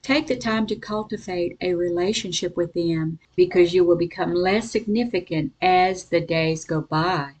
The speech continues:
They become inquisitive about the world, and they want to go and explore it. This is normal.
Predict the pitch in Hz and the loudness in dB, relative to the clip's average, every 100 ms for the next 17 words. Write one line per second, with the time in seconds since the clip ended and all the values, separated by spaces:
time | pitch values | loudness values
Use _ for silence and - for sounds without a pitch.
0 | - 190 214 226 220 214 233 196 196 - | -2 2 2 2 2 2 0 -4 -6 2
1 | 254 254 - 165 156 156 151 151 147 156 | 2 2 -4 -2 0 0 -2 -2 -2 -2
2 | 151 139 147 _ 180 185 180 170 170 175 | 0 -2 -6 _ 2 4 4 4 4 4
3 | - 208 165 151 156 - - - 196 190 | 2 -2 2 4 2 0 -2 -4 -2 0
4 | 220 190 139 - 214 220 214 208 226 233 | 2 2 0 0 0 2 0 0 0 0
5 | 240 160 151 151 | 0 0 -2 -4